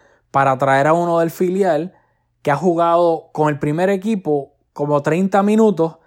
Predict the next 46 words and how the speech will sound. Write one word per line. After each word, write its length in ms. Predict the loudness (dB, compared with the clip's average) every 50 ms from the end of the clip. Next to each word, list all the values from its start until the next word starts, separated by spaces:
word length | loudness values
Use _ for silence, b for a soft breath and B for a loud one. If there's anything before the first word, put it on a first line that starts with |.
| _ _ _ _ _ _ _
versus 340 | -2 0 0 0 0 0 0
los 200 | 0 0 0 -2
setenta 580 | -2 -4 -4 -2 -2 0 0 0 0 2 2 4
de 140 | 4 2 2
Todibo 680 | 2 2 2 2 4 4 4 4 4 2 -2 -6 _ _ _ _ _ _ _
esta 260 | -6 -6 -2 -2 0
temporada. 360 | 0 0 0 0 0 0 0 0
O 40 |
sea, 140 | -2 -4 -4
cuarenta 460 | -2 -2 -2 0 0 0 0 0 0
minutos 460 | 0 2 0 0 0 0 0 -2 -2 -4 b b b b b
son 220 | b -4 0 2
la 80 | 2 2
diferencia 600 | 2 2 2 2 0 0 0 0 0 0 2 2
de 180 | 2 0 0 2
uno 420 | 2 4 4 4 2 0 -2 -6 -10 b b b b
que 120 | -6 -6
tenía 320 | -4 -2 -2 -2 -2 -2 -2
ficha 300 | -2 -2 -4 -2 0 0
del 140 | 0 0 0
primer 280 | -2 -2 0 0 -2
equipo 520 | -2 -2 -2 -4 -4 -4 -4 -6 -6 -6 b b b b b b b
versus 320 | -4 -4 -2 0 0 0
el 120 | 2 2
otro 200 | 2 2 0 0
que 60 | -2 -2
estaba 300 | -2 -2 0 0 0 0
con 160 | 0 0 0
el 100 | 0 0
B, 340 | 0 2 0 0 0 -4 B B B B B B -2
pero 160 | 0 2 4
Araujo 560 | 4 4 4 4 6 4 4 4 2 2 2
con 180 | 0 0 0 -2
el 120 | -4 -6
B 260 | -4 -2 -2 -2 -2
ha 80 | -2 -2
jugado 480 | -2 0 0 2 2 4 4 4 4
como 540 | 2 2 0 0 0 -2 -2 -4 -10 -20 _ _ _ _ _ _ _ _ _ b b b b b b
dos 300 | -6 0 2 2 2 2
mil 300 | 2 2 4 4 4 4
o 60 | 2
tres 180 | 2 0 -2 0
mil 180 | -2 -2 0
minutos 400 | 0 0 0 0 0 0 0 0
esta 240 | -2 -2 -2 -2 -2
temporada. 720 | -2 -2 -4 -4 -4 -4 -2 -2 -2 -2 -4 -6 -12 _